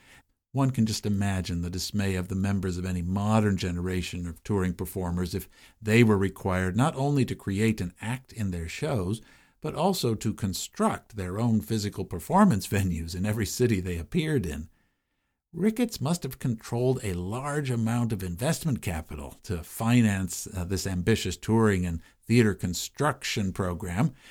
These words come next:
as well as maintaining the care of his equine and human company members. Letters of credit must have been obtained from local merchants in every city he visited, and his growing reputation perhaps made them more willing to take his bond.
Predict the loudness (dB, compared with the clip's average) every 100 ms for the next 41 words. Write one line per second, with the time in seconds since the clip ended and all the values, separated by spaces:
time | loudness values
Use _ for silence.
0 | -10 0 2 4 6 6 6 6 6 4
1 | 2 4 4 4 0 -2 2 4 4 2
2 | 0 -6 -8 -10 -6 -2 0 0 -2 0
3 | 0 0 2 2 2 2 -2 -2 0 2
4 | 4 4 2 -4 _ _ _ _ -6 -2
5 | 0 0 -2 -4 2 4 4 0 -6 -6
6 | -4 -2 2 2 0 2 4 4 2 0
7 | -2 -2 0 2 2 0 -2 -4 -2 -2
8 | -2 -2 -2 -2 0 4 4 4 -2 -6
9 | -16 -20 _ 0 2 2 -2 -4 -2 2
10 | 2 2 0 0 -2 0 0 0 -2 -2
11 | -2 -2 -4 -6 -8 -2 0 -2 -2 2
12 | 4 4 2 0 0 -2 -2 -2 -4 -4
13 | -4 -2 0 0 0 -6